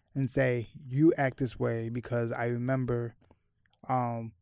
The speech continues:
how your father, how your mother, how whoever,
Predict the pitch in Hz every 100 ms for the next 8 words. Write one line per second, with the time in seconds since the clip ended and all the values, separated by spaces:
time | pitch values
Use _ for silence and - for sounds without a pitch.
0 | _ - - 135 127 120 123 123 120 -
1 | 131 127 127 123 127 120 123 123 120 117
2 | 117 117 - - - 120 117 113 - -
3 | 135 123 117 113